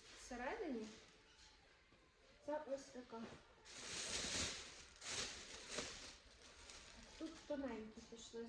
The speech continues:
знову темно-синя. Розміру немає.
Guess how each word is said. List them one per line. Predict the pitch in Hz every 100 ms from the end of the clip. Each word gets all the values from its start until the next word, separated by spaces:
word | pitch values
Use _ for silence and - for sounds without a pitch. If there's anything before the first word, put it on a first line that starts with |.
| 254
знову | 247 233 226
темно-синя. | 240 233 220 214 - 285 370 415 415 - - - - - - - - - - - - - - - - - - - - - - - - - -
Розміру | 262 277 262 254 240 226
немає. | 226 277 302 240 220 220 247 370